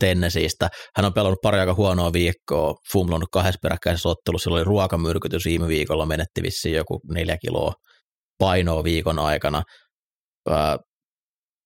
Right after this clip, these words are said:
voi olla sadanviidenkymmenen jardin matsi Brownille noita,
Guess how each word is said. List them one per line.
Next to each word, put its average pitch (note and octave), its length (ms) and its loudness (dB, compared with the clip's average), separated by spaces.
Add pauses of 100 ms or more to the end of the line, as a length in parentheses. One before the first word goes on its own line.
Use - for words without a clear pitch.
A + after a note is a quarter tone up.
(300)
voi F#2+ 220 4
olla F2 260 2 (360)
sadanviidenkymmenen D#2+ 840 2
jardin D#2+ 300 0
matsi E2+ 340 0 (180)
Brownille E2 560 2 (1700)
noita, F2 340 2